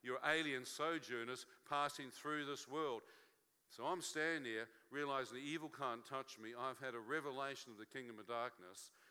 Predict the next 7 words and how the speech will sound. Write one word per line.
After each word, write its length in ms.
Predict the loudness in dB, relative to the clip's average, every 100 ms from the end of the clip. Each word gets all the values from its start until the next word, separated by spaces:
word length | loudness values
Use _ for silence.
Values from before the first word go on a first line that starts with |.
| -8
Next 320 | -2 0 -2
minute, 280 | -4 -2 -2 -6 -20 -20
pure 360 | -12 -2 0 2
light 340 | 4 4 2
shines 380 | -2 -4 -4 -2
into 340 | -6 -8 -10 -12
it. 220 | -14